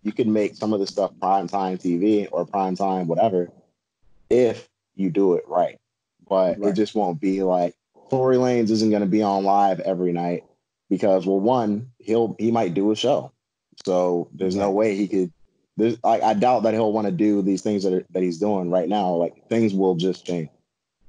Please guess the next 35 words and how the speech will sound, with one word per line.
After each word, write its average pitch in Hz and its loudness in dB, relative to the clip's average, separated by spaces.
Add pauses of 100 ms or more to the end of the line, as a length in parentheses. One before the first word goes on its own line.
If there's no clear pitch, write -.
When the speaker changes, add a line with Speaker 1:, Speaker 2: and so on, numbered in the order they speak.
(200)
Speaker 2:
Yeah. 113 -18 (320)
I 185 2
mean, 214 4
Speaker 1:
Have 233 6
Speaker 2:
but - 8
you - 8
Speaker 1:
y'all, - 4 (960)
go 202 2
ahead. 165 4
Speaker 2:
Well, - 2
I 151 2
was, 196 -8 (160)
I 165 -4
was 196 -10
just 175 -20
gonna 156 -16
say, 139 -18
like, 113 -16
with 101 -20
that 127 -14
whole 127 -18
thing 107 -20
with 92 -20
Tory 110 -14
Lanez, 98 -14 (540)
I 160 -4
wouldn't 196 -6
be 156 -14
surprised 127 -18
if 101 -20
Quarantine 123 -20
Radio, 104 -10 (280)
he's 131 -6
able 120 -6
to 104 -8